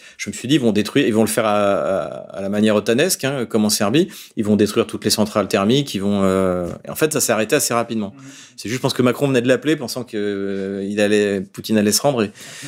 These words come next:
Speaker 1: et donc ça l'a énervé, il a balancé une salve, euh,
Speaker 2: Oui, et puis peut-être que les
Speaker 1: plaisant,
Speaker 2: Russes ont
Speaker 1: pardon.
Speaker 2: cette vision de,
Speaker 1: <laughs>
Speaker 2: de pas non plus traumatiser, euh, la population,
Speaker 1: Oui.
Speaker 2: parce que
Speaker 1: Ouais,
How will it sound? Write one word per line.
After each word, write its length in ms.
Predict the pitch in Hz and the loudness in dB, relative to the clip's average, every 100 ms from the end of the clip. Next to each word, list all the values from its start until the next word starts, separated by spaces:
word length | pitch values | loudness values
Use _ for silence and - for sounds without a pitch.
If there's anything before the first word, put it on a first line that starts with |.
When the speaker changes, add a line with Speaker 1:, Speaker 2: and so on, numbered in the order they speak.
| - - | -16 -6
Speaker 1:
et 40 | |
donc 160 | 101 98 | -2 0
ça 80 | 101 | 2
l'a 100 | 104 | 4
énervé, 400 | 104 101 110 123 | 4 4 4 2
il 80 | 104 | 2
a 80 | |
balancé 320 | 98 107 104 107 | 2 2 2 2
une 80 | |
salve, 300 | 98 113 113 | 2 2 2
euh, 480 | 101 98 95 92 90 92 90 95 - | 2 2 2 0 -4 -8 -12 -14 4
Speaker 2:
Oui, 100 | 185 | 6
et 60 | 170 | 6
puis 120 | 127 | 2
peut-être 240 | 131 147 | 0 0
que 120 | - 139 | 2 4
les 60 | |
Speaker 1:
plaisant, 120 | 135 | 4
Speaker 2:
Russes 120 | 160 160 | 4 2
ont 100 | 135 | 0
Speaker 1:
pardon. 60 | |
Speaker 2:
cette 120 | 135 | 0
vision 420 | 120 127 127 151 151 | 0 2 4 4 4
de, 460 | 127 123 123 120 120 - | 4 4 4 4 0 -8
Speaker 1:
<laughs> 160 | - | -2
Speaker 2:
de 100 | 120 | 0
pas 160 | 113 139 | 4 2
non 140 | 131 | 0
plus 140 | - 123 | -2 -2
traumatiser, 680 | 139 135 - 131 123 147 135 | 0 0 0 0 4 4 6
euh, 120 | 120 | 4
la 80 | 123 | 2
population, 500 | 117 131 131 185 196 | 2 2 4 6 6
Speaker 1:
Oui. 60 | |
Speaker 2:
parce 160 | 160 - | 2 2
que 320 | 147 135 | 2 4
Speaker 1:
Ouais, 80 | 131 | 4